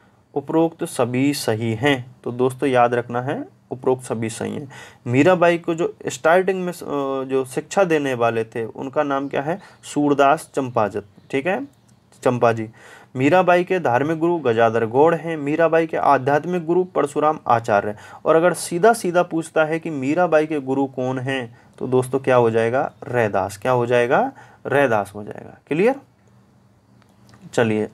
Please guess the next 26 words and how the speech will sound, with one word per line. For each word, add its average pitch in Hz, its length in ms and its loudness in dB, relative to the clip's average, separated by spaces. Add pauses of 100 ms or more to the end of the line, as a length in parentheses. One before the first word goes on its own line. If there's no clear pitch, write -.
(160)
अगला 131 240 4
क्वेश्चन 151 380 -4
है, 165 200 -4 (480)
मीराबाई 165 640 4
के 165 220 -4
लिए 139 460 -2 (360)
चित्तौड़गढ़ 175 640 4
में 156 280 -2
कंवर 160 320 4
पदा 147 340 2
के 151 180 -4
महलों 127 380 -4
का 139 140 -2
निर्माण 127 460 -2
किसने 127 360 -8
कराया? 113 540 0
भोजराज, 120 680 2 (100)
उदय 120 320 -2
सिंह, 131 420 -8
सांगा, 127 600 0
विक्रमादित्य। 113 840 -4
तो - 120 -12
दोस्तों 120 340 -6
याद 120 180 2
रखना 123 300 -4
है, 147 200 -6